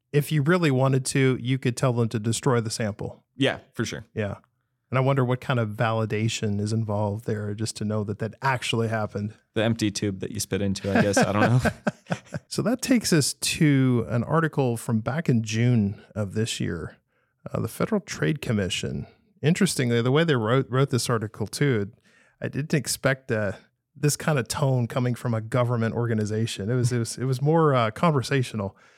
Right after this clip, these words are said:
Speaker 1: But they were talking about genetic information, security around this data, and really m-, helping people think more about all the other ramifications as a result of just submitting your D N A. Like, you're gonna be talking about law enforcement having access to your D N A, and,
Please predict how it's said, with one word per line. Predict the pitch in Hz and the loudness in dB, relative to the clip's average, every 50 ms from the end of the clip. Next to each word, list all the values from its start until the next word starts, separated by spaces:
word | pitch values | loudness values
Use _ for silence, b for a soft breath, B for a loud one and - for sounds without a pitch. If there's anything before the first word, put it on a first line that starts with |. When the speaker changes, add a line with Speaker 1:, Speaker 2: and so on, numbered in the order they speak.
| b b b b b b b | b b b b b b b
Speaker 1:
But | - - 170 | -4 -2 2
they | 185 | 2
were | 185 180 | 2 2
talking | - - 226 254 254 262 196 | 2 2 0 2 4 2 2
about | 160 147 147 139 139 139 139 113 107 - _ _ _ _ _ _ _ _ _ _ - | 4 4 4 4 4 4 2 0 -4 -8 _ _ _ _ _ _ _ _ _ _ 0
genetic | 151 156 165 175 175 180 160 - | 2 4 6 6 6 4 4 2
information, | 160 147 - 151 139 139 147 156 147 - - 160 147 147 147 147 147 147 139 | 2 2 2 4 4 6 6 4 4 4 2 2 4 4 4 2 2 2 0
security | 127 - - 123 - - 151 147 147 147 143 | 0 -2 -4 -4 0 2 4 4 4 4 4
around | 139 131 131 135 135 131 | 4 4 4 4 4 4
this | 131 135 127 123 | 4 2 2 0
data, | - 123 120 123 127 127 127 127 127 127 120 - - | 0 0 0 2 2 2 2 2 2 0 -2 -4 -4
and | - 120 131 123 113 117 117 113 110 110 - | 0 2 2 2 2 2 2 0 0 0 2
really | 160 170 165 156 143 135 131 123 104 B B _ _ - | 2 2 4 2 2 2 0 0 -2 B B _ _ -4
m-, | 135 156 | -2 0
helping | 151 175 190 208 208 - 170 160 151 143 135 127 120 104 - | 0 2 2 0 2 2 0 0 2 0 0 -2 -4 -6 -8
people | - - 170 160 151 - 139 | -4 -2 -2 0 2 0 0
think | 127 - - 170 147 - - | 0 0 0 -2 -2 -2 -2
more | 139 135 143 139 131 | 0 2 4 4 4
about | 123 117 123 120 117 117 117 113 - - - _ _ _ _ _ _ | 2 2 2 2 2 2 0 -2 -4 -10 -20 _ _ _ _ _ _
all | - 143 147 143 | 0 0 2 2
the | 143 139 131 | 2 2 2
other | 127 131 135 131 123 | 2 2 2 2 0
ramifications | 120 120 123 123 123 120 - - 123 - - 135 123 123 120 - - 123 117 113 113 110 113 | 0 0 0 0 0 0 -2 -4 -8 -6 -4 -2 -2 -2 -2 -2 -2 -2 -2 -2 -2 -2 -4
as | 120 113 110 | -4 -4 -4
a | 120 | -4
result | 113 113 110 104 - 120 113 113 113 110 - - | -4 -4 -4 -2 -2 -2 0 0 -2 -2 -4 -6
of | 107 107 | -6 -6
just | 104 113 113 - - | -4 -4 -4 -2 -2
submitting | - 123 113 120 113 117 110 | -2 -2 -2 -2 -2 -2 -2
your | 110 110 | -4 -4
D | 104 113 113 113 | -2 -2 0 0
N | 110 | 0
A. | 107 110 | 0 0
Like, | 110 110 - | -2 -2 -4
you're | - 131 | -2 0
gonna | 127 120 | 0 0
be | 113 113 | 0 0
talking | - - 127 117 - - 110 | -2 -2 -2 -2 0 -2 -2
about | 104 117 110 80 104 | -2 -2 -2 -2 -2
law | 110 110 110 110 | -2 -2 -2 -2
enforcement | 110 - - 110 101 95 - - 113 104 104 | -4 -6 -8 -8 -8 -8 -8 -8 -8 -6 -4
having | 107 104 101 107 101 | -4 -4 -4 -4 -4
access | 101 98 101 107 - - - 117 107 - - | -4 -4 -4 -6 -6 -4 -4 -4 -2 -4 -4
to | - 110 | -6 -6
your | 104 | -6
D | 98 110 107 107 | -4 -2 -2 -2
N | 104 104 | -2 -2
A, | 104 107 107 107 | -2 -2 -2 -4
and, | 98 92 | -4 -6